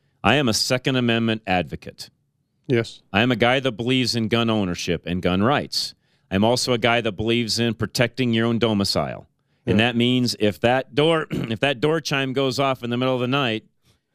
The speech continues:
Speaker 1: they're either gonna hear the rack of a twelve gauge
Speaker 2: Yeah.
Speaker 1: or of a, you know, nineteen eleven, one of the two.
Speaker 2: <laughs> Yeah.
Speaker 1: And neither one of those sounds is typically deafening when you're a thief.
Speaker 2: No.
Speaker 1: So my,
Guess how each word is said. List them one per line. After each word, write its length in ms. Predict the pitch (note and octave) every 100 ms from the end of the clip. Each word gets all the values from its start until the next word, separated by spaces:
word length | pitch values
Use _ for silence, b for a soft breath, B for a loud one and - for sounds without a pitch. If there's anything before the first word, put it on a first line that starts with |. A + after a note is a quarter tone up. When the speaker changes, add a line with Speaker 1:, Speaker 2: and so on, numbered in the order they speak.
| _
Speaker 1:
they're 140 | A#2 C3
either 160 | C#3
gonna 240 | C3+ B2+ A#2+
hear 340 | B2+ B2+ B2+
the 280 | A2+ A2+ A2
rack 440 | G2+ B2+ D3+ E3+
of 180 | C#3 C3
a 140 | C3
twelve 360 | A#2+ D#3 D3+ C3+
gauge 480 | G2+ F2+ A2 - -
Speaker 2:
Yeah. 220 | B2 A2 G2+ _ -
Speaker 1:
or 220 | B2+ C3
of 160 | C3+
a, 300 | B2 B2 A#2+ G2+ _ _ _ _ _ _ -
you 100 | A2+
know, 260 | G#2 G#2 G2 _ _
nineteen 460 | A#2+ B2+ A#2 D3 B2+
eleven, 440 | B2 B2+ F#2 D2+
one 180 | F#2 A2+
of 40 | A#2
the 80 |
two. 280 | A#2+ D3+ A2 -
Speaker 2:
<laughs> 240 | E3+ D#3+ - C#3+ -
Yeah. 180 | D3+ - - B A#2
Speaker 1:
And 100 | B2+
neither 240 | E3 F#3
one 160 | G3 G3+
of 60 |
those 200 | F#3 F#3+
sounds 640 | - G3+ D#3+ A#2 C3 B2+ -
is 200 | C3+ C3
typically 500 | - D#3 D#3 D3 D3+
deafening 520 | C#3 D#3 C#3 B2 A#2+
when 120 | A#2 A2+
you're 180 | A2+
a 40 | A#2
thief. 460 | - D#3+ F#2 - _ _
Speaker 2:
No. 320 | B2 A#2 G#2 _ _ _ _ -
Speaker 1:
So 420 | D3+ C3+ A#2+ - -
my, 520 | A#2 C#3+ F3+ F3